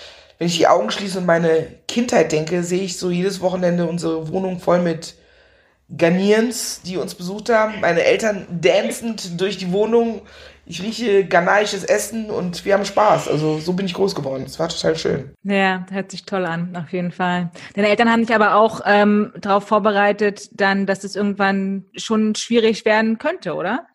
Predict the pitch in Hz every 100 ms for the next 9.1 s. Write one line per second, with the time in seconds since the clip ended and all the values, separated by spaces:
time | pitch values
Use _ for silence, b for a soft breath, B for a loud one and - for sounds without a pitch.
0 | - 185 165 180 202 165 160 - 156 -
1 | 147 151 151 180 175 233 254 175 196 208
2 | 202 190 185 185 180 214 240 214 220 208
3 | 190 185 180 175 170 170 175 185 202 196
4 | 196 180 170 175 180 175 170 202 208 185
5 | 185 175 180 175 175 175 165 - 160 160
6 | 160 180 175 170 180 165 165 180 180 170
7 | 175 170 165 170 180 170 170 160 175 208
8 | 202 196 185 170 170 - 165 160 160 156
9 | 165